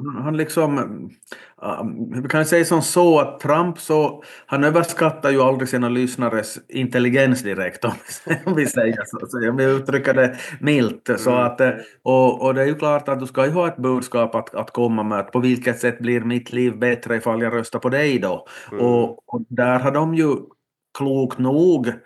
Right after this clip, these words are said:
Speaker 1: anlitat Barack Obama på senare tid, så han har spelat in diverse såna här reklamsnuttar och, och,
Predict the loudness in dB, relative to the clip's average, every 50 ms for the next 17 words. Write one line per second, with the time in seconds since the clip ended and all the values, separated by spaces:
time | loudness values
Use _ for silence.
0 | -20 -20 -20 -20 -10 -4 -2 0 0 2 2 2 2 2 4 4 2 2 2 2
1 | 0 2 2 0 -2 -2 -4 -4 0 0 0 2 0 0 -2 -4 -6 -6 -4 0
2 | 2 2 2 2 0 -2 -2 -2 -4 -4 -4 -4 -6 -6 -6 -4 -2 0 0 2
3 | 2 2 0 0 0 0 0 0 0 0 -2 -4 -4 -2 -2 -2 -2 -2 -4 -4
4 | -2 0 0 0 0 -2 -4 -4 -4 -4 -4 -6 -4 -4 -2 0 0 0 0 0
5 | 0 0 -2 -2 -4